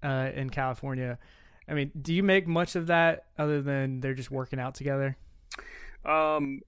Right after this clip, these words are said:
Speaker 2: I don't know a lot about it, to be honest with you. I, at first, I just saw those two working out, and I thought that was interesting, and then I saw it was a summit. Um, but, you know, uh, Bo doesn't have to do that. So, um, and I think that was one of the things that I think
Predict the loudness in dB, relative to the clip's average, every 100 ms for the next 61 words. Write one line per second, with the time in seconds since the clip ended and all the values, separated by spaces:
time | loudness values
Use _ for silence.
0 | 0 2 2 2 2 0 0 0 0 -2
1 | -4 -4 -6 -8 -4 -4 -4 -6 -8 -8
2 | -10 -6 -4 -4 -6 -8 -8 -8 -6 -6
3 | -6 -10 -8 -8 -6 -8 -8 -4 -2 -2
4 | -4 -6 -4 -4 -6 -8 -10 -12 -12 -12
5 | -8 -8 -8 -8 -8 -6 -6 -6 -8 -10
6 | -10 -6 -6 -4 -8 -10 -6 -4 -4 -2
7 | 0 2 0 -8 _ _ -20 -20 _ -6
8 | -4 -4 -10 _ _ -14 -14 -14 -6 0
9 | 2 2 0 -2 -2 -2 -6 -8 -4 -2
10 | -2 -4 _ _ _ -4 -2 0 -4 -8
11 | -14 _ -10 -8 -8 -10 -14 -16 -16 -4
12 | -2 2 2 2 -2 0 -2 -2 -2 -2
13 | 0 -2 -4 -4 -4 -4 -6 -10 -10 -6
14 | -6